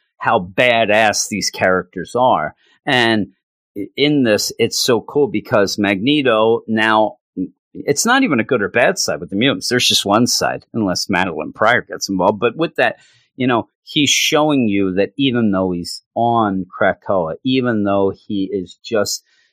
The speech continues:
you know, he's one with the plan, no killing humans, that doesn't mean aliens, and that doesn't mean plant creatures. And he goes to town reminding you how badass he is,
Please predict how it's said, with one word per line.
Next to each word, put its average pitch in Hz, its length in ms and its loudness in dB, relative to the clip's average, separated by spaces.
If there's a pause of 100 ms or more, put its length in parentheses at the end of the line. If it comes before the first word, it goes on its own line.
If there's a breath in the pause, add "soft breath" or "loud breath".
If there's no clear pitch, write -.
you 135 120 2
know, 107 240 0 (160)
he's 127 400 0
one 120 400 -2
with 107 180 -2
the - 60 -6
plan, 101 640 -2
no 131 220 2
killing 113 440 -4
humans, 113 640 -2 (400)
that 147 340 -2
doesn't 156 300 -4
mean 160 220 2
aliens, 151 640 -2
and 113 140 -2
that 135 160 0
doesn't 156 340 0
mean 131 260 2
plant 131 420 -2
creatures. 90 680 -4
And 90 120 0
he 131 220 -4
goes 98 380 2
to 90 100 -14
town 113 420 -2
reminding 101 720 0
you 82 160 -4
how 85 340 -4
badass 85 540 -2
he 76 140 -8
is, - 220 -14